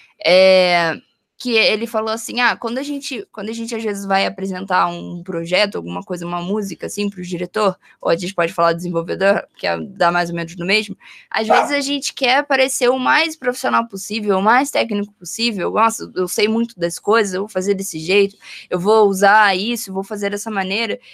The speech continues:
E às vezes isso cria uma barreira entre você e a pessoa, porque não necessariamente o desenvolvedor conhece de música. E ele não é obrigado a conhecer de áudio. A gente tem a obrigação de conhecer de áudio. Então, quando a gente chega muito,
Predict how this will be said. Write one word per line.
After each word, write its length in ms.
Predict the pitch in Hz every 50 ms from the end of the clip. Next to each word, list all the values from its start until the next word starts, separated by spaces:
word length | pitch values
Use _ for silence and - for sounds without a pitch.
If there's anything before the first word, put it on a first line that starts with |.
| - _
E 60 | -
às 120 | 269 262 254
vezes 360 | 269 285 294 294 294 277 285 302
isso 140 | - 294
cria 200 | 285 - 262 262
uma 160 | 269 285 302 311
barreira 480 | - 262 240 226 226 240 285 277 - -
entre 320 | - 226 233 233 233 208
você 460 | 202 190 190 190 190 - 202 220 240
e 100 | 233 202
a 60 | 185
pessoa, 540 | 185 - 175 - - 226 247 262 233 185 196 - _ _
porque 240 | _ 262 - - 294
não 140 | 277 302 339
necessariamente 840 | 466 494 - 427 - 349 - 262 240 233 226 220 226 - - 226 -
o 140 | 196 214 202
desenvolvedor 720 | 190 190 190 185 185 175 180 170 170 185 233 254 254 247 _ _ _ _ _ _ _
conhece 460 | - 285 277 247 214 226 220 - 190
de 100 | 185 180
música. 400 | 180 180 170 170 170 - - - -
E 120 | - 220 226
ele 160 | 240 269 311
não 140 | 370 427 427
é 20 |
obrigado 400 | 320 233 233 226 226 220 202 190
a 60 | 196
conhecer 380 | 196 196 180 175 190 - 175 170
de 140 | 175 185 165
áudio. 260 | 143 131 147 165 175
A 20 |
gente 420 | 175 190 226 294 320 - - 214 190
tem 140 | - 190
a 20 | 175
obrigação 380 | 175 175 165 170 165 - 165
de 80 | 165 -
conhecer 300 | - 175 170 - - 175
de 120 | 165 170
áudio. 240 | 165 151 139 - - _ - - - - - _
Então, 180 | - 269 294 311
quando 200 | 359 370 381 370
a 60 | 359
gente 240 | 339 339 330 415 -
chega 320 | - 277 233 214 214 214
muito, 360 | 214 220 233 285 302 - 403